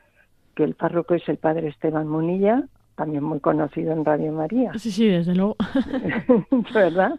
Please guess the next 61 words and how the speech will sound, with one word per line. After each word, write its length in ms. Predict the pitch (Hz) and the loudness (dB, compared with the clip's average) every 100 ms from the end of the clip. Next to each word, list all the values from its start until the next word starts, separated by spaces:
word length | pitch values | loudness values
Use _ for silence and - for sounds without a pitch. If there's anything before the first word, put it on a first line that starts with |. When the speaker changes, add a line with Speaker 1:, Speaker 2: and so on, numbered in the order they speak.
| - 233 | -8 -10
Speaker 2:
<laughs> 380 | 175 226 202 | -6 -4 -2
Speaker 1:
Yo 140 | 170 165 | -2 -2
creo 200 | 180 170 | -2 -2
que 160 | 165 151 | -2 -6
sí, 160 | 233 | -4
que 100 | 180 | -4
todavía 720 | - 175 165 165 165 160 160 - _ _ - - | 0 0 0 -2 -2 -4 -6 -14 _ _ -20 -6
nos 220 | 185 156 | -4 -2
acordamos 580 | 156 151 151 170 175 147 | -4 -4 -6 -6 -8 -10
mucho 360 | 170 156 - 170 | -10 -10 -6 -4
de 120 | 190 | -4
él. 140 | 208 - _ - | -6 -8 _ -8
Speaker 2:
Claro, 300 | 208 160 175 | -4 -4 -2
bueno, 180 | 220 | 0
Speaker 1:
Pues 60 | 190 | 2
Speaker 2:
los 120 | 165 | 2
nuevos 180 | 190 226 185 | 2 2 4
Speaker 1:
estuvo 140 | 180 | 2
Speaker 2:
quizás 140 | 202 233 | 2 2
Speaker 1:
ahí. 80 | |
Speaker 2:
no 80 | 233 | 0
saben 300 | 226 226 240 | 0 0 0
que 100 | 208 | -2
fue 160 | - 175 | -2 -2
el 80 | 180 | 0
antiguo 280 | 175 180 | 0 -2
director 460 | 180 160 143 175 151 | -2 -2 -2 -4 -4
de 80 | 156 | -4
Radio 200 | 143 147 | -4 -4
María, 320 | 143 147 185 214 | -4 -2 0 -2
Speaker 1:
Eso 200 | - 143 | 0 -2
Speaker 2:
hasta 0 | |
Speaker 1:
es. 60 | |
Speaker 2:
que 80 | 254 165 | 0 0
llegó 120 | 156 | 0
el 60 | 156 | 0
padre 220 | 165 170 | -2 -2
Luis 160 | 160 - | -4 -6
Fernando 320 | 160 160 175 | -4 -2 0
en 120 | 175 | 0
dos 140 | 156 165 | -2 -4
mil 120 | 160 | -2
doce. 240 | 254 - _ - - - - | -2 -4 _ -20 -20 -20 -8
Pero 200 | 147 147 | -6 -4
bueno, 140 | 151 147 | -2 -2
yo 60 | |
Speaker 1:
Eso 100 | 147 160 | -2 -2
Speaker 2:
creo 40 | |
que 60 | 165 | -2
lo 60 | |
Speaker 1:
es, 60 | 147 | 0
Speaker 2:
habrán 80 | 156 | 0
Speaker 1:
pero 120 | 160 | 0
Speaker 2:
oído. 100 | 160 147 | -2 -4
Speaker 1:
bastantes 520 | 165 180 170 170 - | -2 -2 0 -2 0
años 380 | 175 180 160 151 | -2 0 -4 -6
Speaker 2:
<laughs> 40 | |
Sí, 60 | 170 | -10
Speaker 1:
estuvo, 480 | 156 - 196 185 151 | -8 -2 0 0 -4
Speaker 2:
sí. 60 | - | -6
Speaker 1:
sí. 200 | 180 | -10